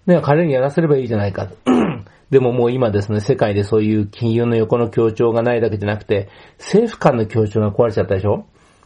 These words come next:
ね、世界の中央銀行がカルテル結んで世界運営するみたいなものはもうないでしょ？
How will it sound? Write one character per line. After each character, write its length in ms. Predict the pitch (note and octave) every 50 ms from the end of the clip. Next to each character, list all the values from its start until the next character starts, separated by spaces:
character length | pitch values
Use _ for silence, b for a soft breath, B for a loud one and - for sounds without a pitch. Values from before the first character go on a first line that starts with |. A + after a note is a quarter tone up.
| b b b b b b b b b b b _ _
ね、 180 | C#3 D#3+ F3+ D#3
世 140 | C#3+ - D3
界 140 | D3 B2+
の 100 | A2+ A2
中 220 | G#2 - - B2+ B2
央 100 | A#2+ A#2+
銀 160 | A#2+ B2 A#2+
行 120 | A2 - A2
が 80 | G#2+
カ 160 | G2+ - C3+ C3
ル 100 | B2 B2+
テ 80 | -
ル 100 | G2+ G#2+
結 220 | G#2+ A2 G#2+ - A2+
ん 100 | A2 G#2+
で 180 | G#2+ G#2+ G#2+
世 140 | G#2 - C3+
界 200 | - C3 A2+ G#2+
運 200 | G#2+ A2+ A#2+ B2
営 40 | A#2+
す 120 | G#2 A#2
る 80 | B2 B2
み 80 | B2+
た 120 | A#2+ B2 G#2+
い 20 |
な 100 | G2+ G2+
も 80 | G2+ F#2+
の 60 | F#2+
は 40 | G2
も 200 | A2 C3+ C3 A2
う 20 |
な 160 | G#2+ C3 D#3+
い 80 | F3 B2
で 120 | F2+ F#2
し 100 | F#2 -
ょ？ 200 | F#2+ F#2 F2+ F2